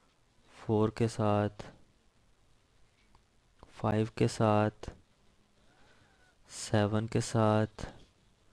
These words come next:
एट के साथ, टेन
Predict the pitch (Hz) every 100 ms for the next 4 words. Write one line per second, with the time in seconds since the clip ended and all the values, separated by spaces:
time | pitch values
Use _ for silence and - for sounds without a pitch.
0 | _ _ _ _ _ _ 202 123 113 -
1 | - 117 - 107 104 104 - - - -
2 | _ _ - _ _ _ _ _ _ _
3 | _ _ - _ _ - - _ _ -
4 | 110 110 113 117